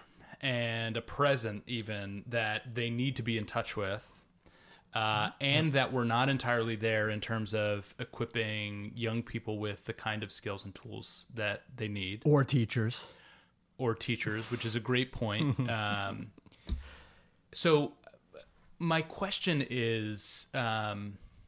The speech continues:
Speaker 1: what's your message to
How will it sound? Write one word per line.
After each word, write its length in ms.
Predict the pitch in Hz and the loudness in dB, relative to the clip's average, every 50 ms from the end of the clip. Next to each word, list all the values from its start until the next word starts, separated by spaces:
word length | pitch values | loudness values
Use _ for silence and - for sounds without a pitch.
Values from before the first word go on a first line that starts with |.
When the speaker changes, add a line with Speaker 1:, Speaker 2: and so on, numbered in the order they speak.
| - - - - _ _ _ _ _ _ _ _ _ _ _ _ _ _ - _ _ _ _ _ _ _ _ _ - | -20 -20 -20 -20 _ _ _ _ _ _ _ _ _ _ _ _ _ _ -20 _ _ _ _ _ _ _ _ _ 2
Speaker 1:
what's 240 | 160 196 - - - | 2 4 4 2 2
your 80 | 202 185 | 2 2
message 840 | 151 139 127 123 123 - - 117 107 107 107 104 101 - - - - - | 2 2 2 2 2 0 0 0 2 0 0 -2 -4 -6 -8 -8 -8 -4
to 460 | - 131 123 120 120 117 117 113 | 0 2 2 2 2 2 0 -2